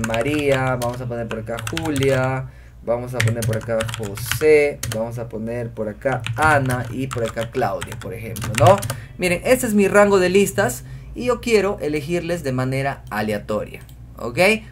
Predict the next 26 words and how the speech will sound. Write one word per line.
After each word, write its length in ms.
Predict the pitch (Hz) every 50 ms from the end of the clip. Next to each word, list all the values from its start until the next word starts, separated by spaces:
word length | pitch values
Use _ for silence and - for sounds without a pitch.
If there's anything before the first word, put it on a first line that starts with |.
| - - -
Cualquiera 800 | - 175 170 165 160 165 - 220 226 214 185 170 175 185 - - -
de 160 | 120 139 139
esto, 240 | 151 143 - 156 151
de 200 | 131 123 127 139
este 180 | 147 - - 156
rango 280 | 147 151 147 143 143
de 120 | 151 151 151
listas, 520 | - 170 175 170 - 170 160 175 - - - - - - - - - - -
pero 420 | 202 208 202 185 151 139 143 139
que 80 | 135 127
esté 200 | 123 123 135 131
de 120 | 127 127
manera 520 | 123 120 120 127 123 117 120 123 127 - -
aleatoria. 640 | - 107 110 120 123 123 127 190 202 175 127 - - - - - - - - -
Entonces 540 | - 160 170 170 214 208 208 190 202 190 196
tendríamos 480 | 185 160 156 165 180 180 175 175 170
que 80 | - 160
hacer 220 | 135 135 170 151
lo 80 | 151 143
siguiente, 540 | 139 - 165 165 180 190 185 156 113 113 113
miren, 320 | 123 127 117 104 95 - - - - - - -
vamos 220 | - 147 170 180
a 40 | 170
hacer 180 | 165 165 170 156
lo 80 | 156
siguiente. 460 | 143 - 151 131 123 107 - - -